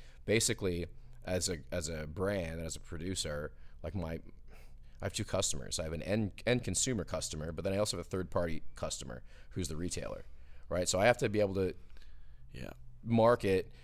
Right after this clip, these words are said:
Speaker 1: and speak to both of those audiences.
Speaker 2: Yeah.
Speaker 1: Right?
Speaker 2: Totally.
Speaker 1: Where if I, if I was just growing and I never had the retail experience, my automatic assumption would just be like, "Oh, we just gotta get the end consumer," when that's not really the case.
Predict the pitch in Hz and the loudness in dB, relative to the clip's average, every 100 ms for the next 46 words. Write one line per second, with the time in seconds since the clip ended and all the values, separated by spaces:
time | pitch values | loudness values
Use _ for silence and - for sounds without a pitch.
0 | - - 98 95 - 113 107 - 98 98 | -8 2 4 6 4 4 0 2 0 2
1 | 98 - 90 85 82 92 82 78 73 64 | 0 0 -2 0 0 -2 -2 -2 -4 -2
2 | 107 95 - - - - - 85 95 92 | -2 -2 -4 -10 -10 -8 -2 4 4 4
3 | 85 104 101 110 - 107 107 113 110 107 | 4 8 8 6 8 8 8 6 6 6
4 | 120 - 120 117 120 - 101 98 104 107 | 4 4 6 8 6 4 4 6 6 6
5 | 104 104 87 92 110 113 - 131 139 170 | 6 4 2 0 2 2 2 4 4 4
6 | - - - - - 104 104 107 110 110 | 0 -4 -10 -6 2 6 8 6 4 4
7 | 107 98 92 101 92 92 - 92 90 90 | 2 2 2 0 0 -2 0 0 0 2
8 | 95 87 90 - 92 90 - 87 85 92 | 4 4 0 0 0 0 -2 -2 -2 -4
9 | - 92 82 80 80 80 - 85 78 80 | -2 -2 0 -2 -2 -2 0 -2 0 -2
10 | 71 - 90 76 - - | -4 -4 -2 -2 -4 -6